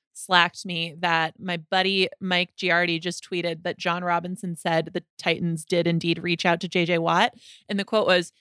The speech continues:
"He probably won't remember this, but I worked him out when I was with the Patriots. He pushed me around for two hours."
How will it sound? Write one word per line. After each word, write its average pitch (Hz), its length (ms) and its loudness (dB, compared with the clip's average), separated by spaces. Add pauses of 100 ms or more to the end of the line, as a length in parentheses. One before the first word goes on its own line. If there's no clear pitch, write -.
"He 277 100 -4
probably 370 420 2
won't 277 220 2
remember 214 380 2
this, 160 360 0
but 208 100 4
I 226 160 4
worked 240 300 -2
him 220 80 -4
out 202 160 2
when 185 100 -4
I 180 100 2
was 180 100 -4
with 185 140 -8
the - 80 -16
Patriots. 190 560 -2
He - 160 -4
pushed - 340 0
me 247 80 0
around 190 320 4
for 175 140 -4
two 160 240 -2
hours." - 560 -6